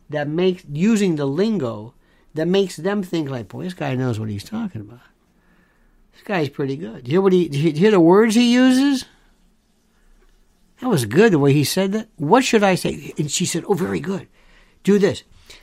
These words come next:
I like the lines, clean lines. What else do you say? Tell me something that, use a lingo.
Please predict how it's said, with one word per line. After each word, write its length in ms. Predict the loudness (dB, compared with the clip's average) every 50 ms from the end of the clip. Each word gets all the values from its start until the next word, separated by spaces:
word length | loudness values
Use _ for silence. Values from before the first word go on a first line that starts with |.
| _ _ _ -10
I 60 | -8
like 340 | -4 -2 0 -2 -2 -2 -4
the 120 | -4 -4
lines, 680 | -2 -2 -2 -2 0 -2 -2 -2 -4 -6 -8 -12 -14 -16
clean 500 | -18 -10 -4 -2 -2 0 0 -2 -2 -2
lines. 760 | -2 -2 -4 -4 -6 -8 -10 -10 -12 -14 -18 -20 -20 -20 _ _ _ _ _ _ _ _ _ _ _ _ _ -6
What 160 | -4 -2 0
else 180 | 0 -2 -2 -4
do 140 | -8 -6 -6
you 80 | -6
say? 400 | -8 -10 -14 -16 -20 -20 -20 _ _ _ _ _ _ _ _ _ _ -8
Tell 180 | -4 -2 0
me 140 | 0 0 -2
something 480 | -2 -2 -4 -6 -4 -2 0 0 0 0
that, 260 | -2 -6 -10 -12 _ _ _ _ _ -20 -20 -20 _ _ _ _ _ _ _ _ _ _ _ _ _ _ _ _ _ _ _ _ _
use 260 | 0 2 2 2 4 4
a 60 | 4
lingo. 680 | 4 6 6 6 4 4 2 0 -2 -6 -8 -16 -20